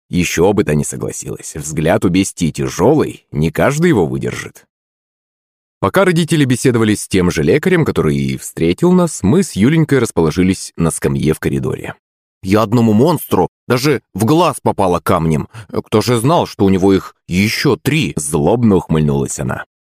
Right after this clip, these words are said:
«И на что они похожи, эти акуситы?» спросил я у Юленьки.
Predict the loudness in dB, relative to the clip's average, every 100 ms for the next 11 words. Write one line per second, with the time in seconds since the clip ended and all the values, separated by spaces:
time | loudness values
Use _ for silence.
0 | _ 0 2 2 0 0 2 2 0 0
1 | 0 0 0 -4 _ -8 -4 -2 -2 -4
2 | _ -10 -2 0 0 -2 -6 -4 -8 -8
3 | -8 -6 -4 -2 2 2 2 0 0 -4
4 | -10